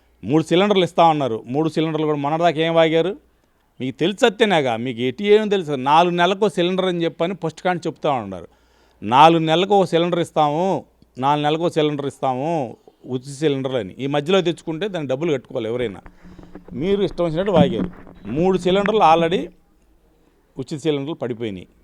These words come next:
మరి బస్సు అన్నారు, ఉచిత బస్సు అన్నారు. ఈరోజు వేల కోట్ల రూపాయలు మహిళా మనులు కొన్ని కోట్ల మంది ఇవాళ దాంట్లో బస్సుల్లో ఫ్రీగా తిరుగుతూ ఉన్నారు. మరి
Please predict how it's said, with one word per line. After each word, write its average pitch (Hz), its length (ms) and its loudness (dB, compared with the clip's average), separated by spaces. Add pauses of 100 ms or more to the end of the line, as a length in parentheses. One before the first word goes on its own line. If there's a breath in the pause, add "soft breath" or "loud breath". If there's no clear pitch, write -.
(440)
మరి 135 480 -2
బస్సు 131 260 -2
అన్నారు, 131 400 0
ఉచిత 131 240 -10
బస్సు 123 280 -6
అన్నారు. 101 280 -8 (520)
ఈరోజు 147 340 -2
వేల 135 340 4
కోట్ల 156 340 -4
రూపాయలు 123 560 -6 (380)
మహిళా 139 280 -2
మనులు 123 560 -8
కొన్ని 110 180 -8 (100)
కోట్ల 156 320 2
మంది 147 280 -6
ఇవాళ 113 320 -6 (680)
దాంట్లో 110 480 -8 (100)
బస్సుల్లో 110 460 -8 (300)
ఫ్రీగా 123 220 -4
తిరుగుతూ 104 300 -8
ఉన్నారు. 90 340 -12 (680)
మరి 123 640 -2